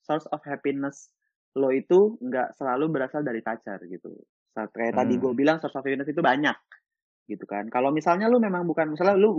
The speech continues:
Speaker 1: bukan orang kayak gue ya, yang suka nongkrong, yang suka apa gitu, atau mungkin lo punya temen yang lebih banyak dari gue juga mungkin kan, tapi lo nggak merasa happy gitu. Ya, satu lagi harus gue underline adalah pacar itu bukan satu-satunya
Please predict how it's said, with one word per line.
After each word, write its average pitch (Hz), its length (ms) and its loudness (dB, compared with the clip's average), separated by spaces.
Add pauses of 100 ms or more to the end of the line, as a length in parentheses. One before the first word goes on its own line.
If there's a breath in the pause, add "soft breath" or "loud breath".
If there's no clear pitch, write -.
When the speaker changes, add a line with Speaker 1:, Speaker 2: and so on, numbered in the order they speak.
(180)
Speaker 1:
bukan 135 240 0
orang 131 160 -2
kayak 135 180 0
gue 170 160 8
ya, 101 140 2 (400)
yang 123 160 -10
suka 123 160 -4
nongkrong, 123 400 -6
yang 117 80 -12
suka 117 320 -2
apa 135 160 2
gitu, 107 160 -4
atau 113 160 -4
mungkin 131 260 -4
lo 139 220 -2 (240 soft breath)
punya 120 240 -6
temen 127 320 -6
yang 127 160 -6 (640)
lebih 123 240 2
banyak 123 160 0
dari 131 160 2
gue 170 200 6 (120)
juga 127 160 2
mungkin 123 320 -4
kan, 156 240 -2
tapi 135 160 -6
lo 135 160 -4
nggak 127 240 -4
merasa 123 320 -4
happy 156 400 -2
gitu. 214 160 0 (1200 soft breath)
Ya, 147 240 4
satu 170 180 0
lagi 175 220 6
harus 233 160 -2
gue 151 100 0
underline 147 380 -2
adalah 170 320 -4
pacar 147 260 -2
itu 170 220 -2
bukan 139 480 -2
satu-satunya 135 640 -4